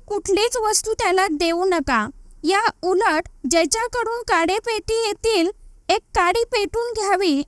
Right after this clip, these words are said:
आणि हा छोटासा, छोटासा प्रयोग तुम्ही नक्की करून बघा. तुमच्या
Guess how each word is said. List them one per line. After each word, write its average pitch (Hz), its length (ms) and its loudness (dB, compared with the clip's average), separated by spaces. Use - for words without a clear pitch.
आणि 359 220 0
हा 415 120 2
छोटासा, 392 640 0
छोटासा 381 500 0
प्रयोग 359 540 0
तुम्ही 415 220 -2
नक्की 392 440 0
करून 427 340 -2
बघा. 359 420 0
तुमच्या 370 460 2